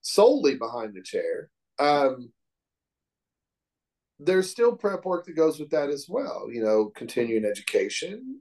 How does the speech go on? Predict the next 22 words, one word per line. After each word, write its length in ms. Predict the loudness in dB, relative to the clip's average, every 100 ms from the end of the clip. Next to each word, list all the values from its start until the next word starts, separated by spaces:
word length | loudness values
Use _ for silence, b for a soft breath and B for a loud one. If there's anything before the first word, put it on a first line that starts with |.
| -4
Um, 440 | 2 4 4 -2 -12 _ _ _ _ _ _
you 100 | 4
know, 240 | 6 6
I 200 | 4 0
get 160 | 2 2
up 180 | 2 0
in 80 | -8
the 60 |
morning, 600 | -4 0 2 0 -2 -6
sometimes 840 | -6 -6 -6 -4 -4 -4 -8 -12 -16 _
I'm 120 | -6
thinking 300 | 0 -2 0
about 300 | 0 2 0
it 120 | 0 -4
at 100 | -6
night 220 | -6 -2
before 220 | 0 2
I 40 |
go 120 | 2 0
to 80 | 0
bed, 260 | 0 0 0
like, 300 | -2 -2 -4